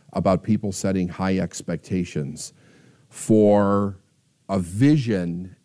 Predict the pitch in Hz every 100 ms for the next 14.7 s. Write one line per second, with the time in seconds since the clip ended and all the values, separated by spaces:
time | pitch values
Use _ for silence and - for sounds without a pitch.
0 | 92 98 95 98 98 82 98 92 87 87
1 | 85 - _ 101 90 90 85 85 82 80
2 | - _ _ _ 87 90 82 90 92 _
3 | _ _ _ _ 117 120 165 233 - 196
4 | 160 147 143 120 - 117 - 107 101 90
5 | 85 - 135 117 95 131 143 - 117 104
6 | 101 95 92 90 107 104 98 87 92 87
7 | 98 95 - 92 85 - 117 120 117 -
8 | 58 53 - _ _ _ _ _ 98 92
9 | 87 82 107 117 98 101 92 90 - 85
10 | - 101 92 87 85 82 92 85 69 _
11 | _ _ _ _ _ 113 101 - _ _
12 | - - 165 202 220 214 - 117 107 92
13 | 123 110 87 73 80 92 _ 104 98 101
14 | 90 87 78 78 73 - _